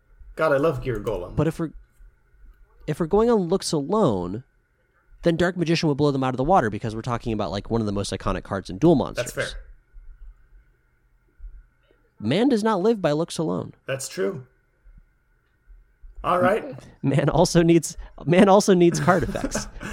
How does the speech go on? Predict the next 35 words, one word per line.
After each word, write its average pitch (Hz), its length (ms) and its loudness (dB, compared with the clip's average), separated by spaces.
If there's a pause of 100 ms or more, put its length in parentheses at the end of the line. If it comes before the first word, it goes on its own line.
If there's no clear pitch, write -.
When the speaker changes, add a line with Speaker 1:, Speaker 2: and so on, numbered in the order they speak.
(340)
Speaker 1:
A 160 80 2
man 185 360 0
needs 156 280 -2
card 139 260 4
effects, - 480 -8 (100)
and 131 360 -2
the 120 180 -6
best 143 260 0
card 143 200 0
effect 123 300 -4
here 120 280 -6
is 104 220 -10
D 117 180 -10
D 107 140 -10
Warrior, 80 600 -12 (480)
I 87 140 -4
will 101 180 -6
say. 71 360 -8 (480)
I'll, 101 180 -2
I 104 160 -2
will 95 140 -6
grant 147 280 -2
you 131 120 -4
that. 98 240 -2
Speaker 2:
Yes! - 640 0 (340)
Speaker 1:
Let's 143 220 -2
move 131 200 -4
forward 117 300 -4
with 110 180 -12
D 104 140 -8
D 95 140 -8
Warrior. 82 500 -12 (880)
Speaker 2:
D 110 180 -6
D 117 140 -2
Warrior 104 540 -2